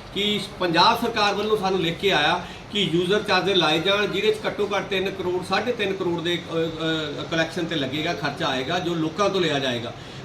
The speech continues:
ਪਰ ਅਸੀਂ ਉਹਨੂੰ ਅੱਜ ਮਤੇ ਨੂੰ ਪੈਂਡਿੰਗ ਪਾ ਦਿੱਤਾ ਕਿ ਇਹ ਕੰਮ ਨਹੀਂ ਹੋਣਾ ਚਾਹੀਦਾ।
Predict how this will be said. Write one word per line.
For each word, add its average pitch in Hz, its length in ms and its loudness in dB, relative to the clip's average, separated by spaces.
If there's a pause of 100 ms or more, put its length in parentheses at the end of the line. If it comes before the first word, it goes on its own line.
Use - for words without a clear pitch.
ਪਰ - 240 0
ਅਸੀਂ 196 260 -2
ਉਹਨੂੰ 214 280 2
ਅੱਜ 170 160 0
ਮਤੇ 170 360 0
ਨੂੰ 180 100 2
ਪੈਂਡਿੰਗ 175 380 2
ਪਾ 160 180 0
ਦਿੱਤਾ 175 300 -2
ਕਿ 190 160 -4
ਇਹ 180 240 4
ਕੰਮ 165 240 -2
ਨਹੀਂ 165 260 2
ਹੋਣਾ 180 200 0
ਚਾਹੀਦਾ। 180 360 0